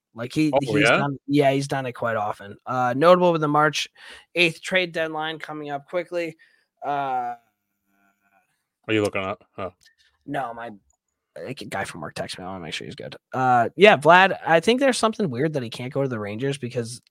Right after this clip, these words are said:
Speaker 1: when the Rangers got him last time, whoever the Blue, I don't know. Maybe he can. I, I thought I read somewhere that the Rangers, it would be hard for them to pick up Tarasenko. Um,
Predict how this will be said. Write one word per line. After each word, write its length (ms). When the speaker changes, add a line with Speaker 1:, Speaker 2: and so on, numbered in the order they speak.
Speaker 1:
when 140
the 80
Rangers 260
got 140
him 100
last 260
time, 200
whoever 580
the 80
Blue, 500
I 160
don't 140
know. 200
Maybe 260
he 80
can. 320
I, 240
I 300
thought 240
I 80
read 180
somewhere 260
that 140
the 80
Rangers, 380
it 40
would 100
be 100
hard 260
for 80
them 200
to 280
pick 240
up 140
Tarasenko. 720
Um, 420